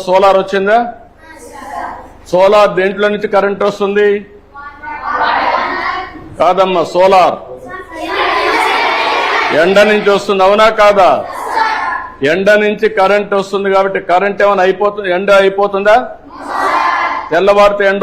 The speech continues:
వస్తుందా లేదా? కాబట్టి దీన్ని ఏమంటారు? పునరుత్పాదక వనరులు, అవునా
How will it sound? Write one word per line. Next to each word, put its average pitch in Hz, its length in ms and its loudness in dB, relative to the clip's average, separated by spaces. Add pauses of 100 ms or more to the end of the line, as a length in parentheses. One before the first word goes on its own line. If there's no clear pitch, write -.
(100)
వస్తుందా 196 400 0
లేదా? 160 240 2 (1000)
కాబట్టి 214 380 4 (120)
దీన్ని 196 280 4
ఏమంటారు? 208 480 2 (920)
పునరుత్పాదక 190 840 0 (160)
వనరులు, 170 400 0 (880)
అవునా 214 220 4